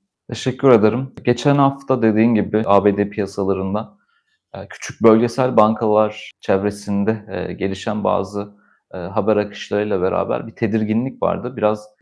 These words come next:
panikti yatırımcılar. E, tabii, e, temel verilere baktığımızda şu an için çok büyük bir risk, e, böyle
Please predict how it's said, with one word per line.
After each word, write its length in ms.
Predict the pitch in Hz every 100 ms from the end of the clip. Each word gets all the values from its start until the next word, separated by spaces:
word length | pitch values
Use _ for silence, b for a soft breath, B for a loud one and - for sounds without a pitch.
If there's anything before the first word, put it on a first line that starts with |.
| _
panikti 600 | - 117 123 - - 120 - -
yatırımcılar. 760 | 92 - 98 90 95 120 - -
E, 280 | 98 98 98
tabii, 340 | 120 127 123 _ _ b b _ 98
e, 140 | 104
temel 360 | - 117 131 123
verilere 380 | 117 117 123
baktığımızda 840 | 113 107 - 117 117 113 110 - 127
şu 120 | 131 127
an 100 | -
için 200 | - 160
çok 260 | 226 220
büyük 400 | 190 214 247 -
bir 340 | 110 98 - _
risk, 420 | 95 113 117 - - - _ _ _ _ 95
e, 220 | 92 92
böyle 380 | 95 95 95